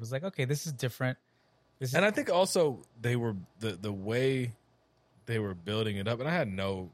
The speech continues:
Speaker 2: real reference of Eternals.
Speaker 1: Yeah, neither did I.
Speaker 2: And the way they were building up, it just felt like, "Oh, this is gonna be so different. This is gonna be such a, a contrast to what we've been watching." And
Speaker 1: It
Speaker 2: so
Speaker 1: kinda
Speaker 2: grand
Speaker 1: was,
Speaker 2: sc-
Speaker 1: though.
Speaker 2: by being bad, which is
Speaker 1: <laughs>
Speaker 2: th-, that's, that's not the different I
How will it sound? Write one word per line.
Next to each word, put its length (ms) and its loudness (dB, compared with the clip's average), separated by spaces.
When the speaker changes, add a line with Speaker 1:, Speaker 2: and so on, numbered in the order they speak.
Speaker 2:
real 180 -4
reference 400 -6
of 80 -8
Eternals. 460 -6
Speaker 1:
Yeah, 100 6
neither 180 2
did 140 -4
I. 240 -2
Speaker 2:
And 240 -2
the 80 -2
way 220 2
they 140 2
were 160 2
building 400 0
up, 180 -4
it 40 -10
just 240 -6
felt 300 -2
like, 240 -4
"Oh, 200 -4
this 180 -8
is 60 -10
gonna 180 -8
be 140 -10
so 240 -8
different. 460 -6
This 100 -14
is 60 -10
gonna 140 -8
be 120 -10
such 320 -6
a, 160 -8
a 80 -10
contrast 800 -4
to 60 -6
what 140 -6
we've 160 -16
been 200 -14
watching." 560 -2
And 100 -6
Speaker 1:
It 100 0
Speaker 2:
so 260 -2
Speaker 1:
kinda 280 0
Speaker 2:
grand 160 2
Speaker 1:
was, 160 2
Speaker 2:
sc- 60 -6
Speaker 1:
though. 320 -6
Speaker 2:
by 120 6
being 240 2
bad, 420 -2
which 180 -6
is 300 -8
Speaker 1:
<laughs> 580 0
Speaker 2:
th-, 160 -12
that's, 280 0
that's 220 -4
not 200 2
the 60 -4
different 500 0
I 80 2